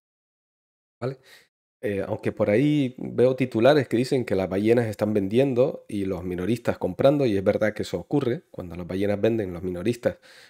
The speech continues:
como han estado entrando en un precio más alto, los may-, los minoristas somos tú y yo, eh, y a medida de que van,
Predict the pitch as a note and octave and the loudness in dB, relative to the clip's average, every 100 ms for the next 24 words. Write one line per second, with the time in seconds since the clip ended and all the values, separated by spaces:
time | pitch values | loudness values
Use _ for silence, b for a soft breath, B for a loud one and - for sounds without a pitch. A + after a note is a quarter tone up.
0 | B - F#2+ F#2+ G2+ - A2 G#2+ G#2+ B2+ | B 0 2 2 -2 2 2 4 4 4
1 | A#2+ G#2+ G2+ - - F2 - C#3+ - D3+ | 6 2 0 -4 -4 -8 0 0 2 -2
2 | A3+ C3+ F2 F2 F#2 F2+ F#2+ F#2 - F#2+ | -4 -8 -8 -6 -6 -6 -8 -8 -10 -8
3 | F#2 F#2 F2+ A#2+ - G2 E2 - A2+ B2 | -6 -4 -2 -2 -2 -4 -4 -2 0 4
4 | C#3+ F3 b b b b _ - G#2+ G2+ | 4 4 b b b b _ -6 -2 0
5 | F#2+ F2+ E2 F#2+ F2 F#2 A2+ A#2+ G#2 F#2+ | 0 -4 -6 -8 -6 -2 2 4 2 -2
6 | F#2+ G2 G2 G2 | -6 -6 -6 -8